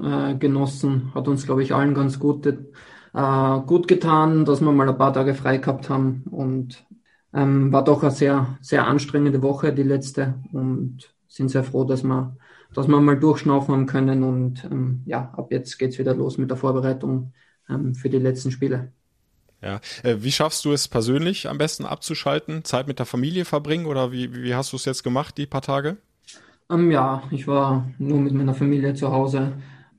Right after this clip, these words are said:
Speaker 1: war auch sehr schön spazieren gegangen mit meinem, einem kleinen Sohn und, ähm, einfach mal ein bisschen Ruhe, ähm, auch nicht ans Geisbock heimkommen, ähm, auf andere Ge-, Gedanken kommen und einfach mal ein bisschen,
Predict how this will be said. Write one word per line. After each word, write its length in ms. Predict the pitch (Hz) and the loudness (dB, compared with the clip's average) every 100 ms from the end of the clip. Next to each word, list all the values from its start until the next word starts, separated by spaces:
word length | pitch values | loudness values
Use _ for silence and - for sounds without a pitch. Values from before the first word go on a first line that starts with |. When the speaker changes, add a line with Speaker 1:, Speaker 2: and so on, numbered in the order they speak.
| - | -10
Speaker 1:
war 180 | 131 131 | -4 -2
auch 180 | 135 | -2
sehr 180 | - 139 | -2 -4
schön 420 | 139 143 147 143 | 0 2 2 2
spazieren 420 | 131 143 139 156 151 | 0 -4 -2 2 2
gegangen 600 | 143 139 139 139 131 - - - 151 - | 2 2 0 0 -2 -6 -16 -20 -20 -8
mit 120 | 135 | -2
meinem, 680 | 135 135 135 131 131 131 127 - | 0 2 2 0 0 -4 -6 -6
einem 120 | 135 | -2
kleinen 320 | 139 139 139 | 2 4 2
Sohn 360 | 139 143 143 135 | 2 2 2 2
und, 560 | 135 131 127 127 - - - | 0 0 -2 -8 -18 -12 -4
ähm, 320 | 127 127 - | -2 -2 -4
einfach 440 | - 131 135 127 131 | -2 0 0 -2 -4
mal 160 | 135 | -2
ein 100 | 131 | 0
bisschen 300 | 131 139 135 | -2 0 2
Ruhe, 500 | 131 139 139 135 135 - _ _ _ _ | 4 6 6 2 -4 -14 _ _ _ _
ähm, 440 | - 135 131 131 131 | -2 0 2 0 -2
auch 200 | 139 131 | -4 0
nicht 200 | 147 147 | 2 4
ans 160 | 139 | 2
Geisbock 420 | 139 139 139 139 135 | 4 2 2 -2 0
heimkommen, 800 | 135 135 135 135 131 131 127 127 | 0 0 0 2 2 0 -2 -4
ähm, 340 | 135 131 127 127 | -4 -4 -4 -4
auf 120 | 127 | -2
andere 240 | 135 131 | 0 0
Ge-, 340 | 131 131 127 - - | 0 0 0 -6 -8
Gedanken 440 | 131 135 139 139 | -2 0 0 -2
kommen 320 | 131 135 131 | 0 0 2
und 400 | 131 131 123 - _ _ _ _ _ _ _ - | 0 -2 -4 -10 _ _ _ _ _ _ _ -2
einfach 320 | 147 139 131 | 0 2 4
mal 140 | 135 | 4
ein 100 | 127 | 4
bisschen, 640 | 131 131 131 131 127 127 | 2 2 2 2 2 0